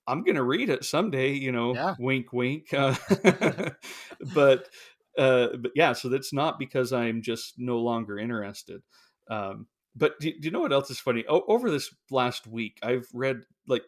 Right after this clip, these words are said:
Speaker 1: two or three memes about this where someone, it, there's that part. Do you, did you ever watch The Office, the American Office?
Speaker 2: Yeah. Yep, I
Speaker 1: There,
Speaker 2: have.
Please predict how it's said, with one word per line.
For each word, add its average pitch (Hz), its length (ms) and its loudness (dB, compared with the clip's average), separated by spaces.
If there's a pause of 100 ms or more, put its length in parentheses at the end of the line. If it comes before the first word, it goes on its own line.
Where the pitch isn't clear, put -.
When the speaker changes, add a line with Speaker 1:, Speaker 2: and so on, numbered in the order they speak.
Speaker 1:
two - 220 -20
or 233 60 -4
three 131 280 -8
memes 117 480 -2
about 101 360 -8
this - 240 -14
where 104 100 -10
someone, 107 420 -6 (460)
it, 127 180 -6 (460)
there's 151 240 -2
that 151 200 0
part. 180 380 2
Do 170 60 -8
you, 196 120 -6 (120)
did 156 140 -10
you 214 80 4
ever 175 120 0
watch 143 300 0
The 113 120 -4
Office, 110 460 -4
the 110 120 -6
American 110 560 -6 (120)
Office? 113 280 -4
Speaker 2:
Yeah. 127 160 0 (340)
Yep, 120 220 -8
I - 80 -4
Speaker 1:
There, 110 80 -8
Speaker 2:
have. 117 140 -12